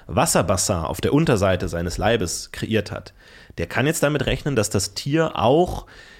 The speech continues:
in lebensgefährliche Situationen gehen würde, um weiter diesen Saft zu bekommen. Und so kann der Pfropfling tatsächlich sein Opfertier ertränken,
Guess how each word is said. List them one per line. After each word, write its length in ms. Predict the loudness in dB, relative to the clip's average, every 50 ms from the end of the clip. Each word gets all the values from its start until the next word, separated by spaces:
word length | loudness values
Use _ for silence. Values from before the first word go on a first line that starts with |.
| -20 -20 _ _
in 220 | _ -2 0 2 4
lebensgefährliche 760 | 6 6 6 6 4 2 0 -2 0 2 2 2 2 0 0
Situationen 800 | -2 0 0 0 -2 -2 0 0 2 2 2 0 0 -2 -6 -4
gehen 420 | 0 4 4 4 6 4 4 6 6
würde, 420 | 6 6 6 6 6 4 4 4
um 260 | 2 4 4 4 4
weiter 600 | 6 6 6 4 4 4 2 2 2 2 -2 -6 -10 -20 _ 2
diesen 300 | 2 2 2 2 0 2
Saft 340 | 2 2 2 2 -2 -4 -2
zu 100 | 0 0
bekommen. 460 | 0 -2 0 -2 -2 -2 -2 -6 -8 -12 -20 -20 -20 -20 -20 -20 -16 _
Und 120 | -4 -2
so 320 | 2 4 4 6 6 4
kann 380 | 2 0 0 2 2 2 0 -2 -6 _
der 120 | 0 0 0
Pfropfling 420 | 2 0 0 0 0 -2 -2 0
tatsächlich 480 | 0 0 0 0 0 -2 -2 -4 -6 -4
sein 140 | -4 -2 -2
Opfertier 420 | -2 -2 -2 -2 -2 2 2 2
ertränken, 600 | 2 2 0 2 2 2 2 0 -2 -6 -12 -14